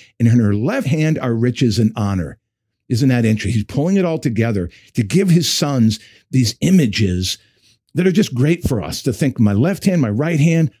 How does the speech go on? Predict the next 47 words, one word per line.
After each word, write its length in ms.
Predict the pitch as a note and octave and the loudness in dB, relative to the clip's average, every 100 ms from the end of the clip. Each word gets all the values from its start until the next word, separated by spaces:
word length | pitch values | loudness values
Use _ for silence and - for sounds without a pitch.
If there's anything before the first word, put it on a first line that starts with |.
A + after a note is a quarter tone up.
| - | -8
long 300 | D#3+ F3+ E3 | -4 0 0
life 240 | E3 D3+ | 0 -2
is 140 | D#3+ | -2
in 80 | D3+ | 0
my 100 | C#3+ | -2
right 240 | C#3 D3 C3 | -2 -2 0
hand. 300 | C3+ B2+ B2 _ - | 2 0 -4 _ -16
My 120 | - | -8
left 260 | - F3 | -4 -2
hand 180 | E3 D#3+ | -2 -2
are 60 | C#3+ | 0
riches 480 | B2 D3+ - B2 - | 0 0 -2 -2 -2
and 100 | A2+ - | -4 -2
honor 260 | A2+ A#2 A2 | -2 -2 -4
coming 540 | - - A3+ G3 F#3+ | -6 -8 0 2 2
from 240 | - D#3 | 0 -2
wisdom." 500 | B2+ A2+ - G#2 G2+ G#2 _ _ _ _ _ | 0 0 -2 -4 -4 -6 _ _ _ _ _
He's 140 | - B2+ | -6 -4
talking 260 | F3 F3 | -2 -2
about 260 | E3+ D3+ - | -4 -4 -2
the 280 | G#2+ G#2 G2 F#2 | 2 2 2 0
woman 480 | A#2 B2+ E3+ D#3+ D3+ B2+ B2 | -2 0 0 2 0 0 -2
wisdom. 880 | G#2+ G#2 A2+ A#2 A2 - D2+ A#1+ - _ | -2 -2 0 0 0 -4 -10 -12 -16 _
"Her 120 | - D#3 | -6 -4
ways 440 | C3 E3+ F#3+ F3+ | -2 -2 0 0
are 60 | E3+ | -2
pleasant 440 | - D#3+ C#3 - | -2 -2 -2 -2
ways, 340 | C3+ C3+ C3+ | -2 0 0
and 80 | A2 | 0
all 300 | B2+ F3+ G3 | -2 -4 -4
the 80 | F3+ | -4
paths 420 | - D#3 C#3+ C3 | -2 -4 -2 -4
are 60 | B2+ | -4
peace. 560 | - G#2 G2+ - - - _ _ - | -2 -2 -2 -4 -12 -16 _ _ -2
She 120 | F3 | 0
is 80 | D#3 | 0
a 60 | |
tree 220 | F3 A3+ | -2 0
of 120 | A#3+ F#3 | 0 0
life 240 | G#3+ G#3+ | -4 -2
to 100 | E3+ | -2
those 240 | D3 F3+ | 0 -2
who 80 | D#3 | -2
take 260 | D#3 F3+ E3+ | 0 -2 0
hold 260 | E3+ A3 A3 | -4 -2 -2
of 100 | C3+ | -2
her, 300 | C#3 C#3 | -4 -4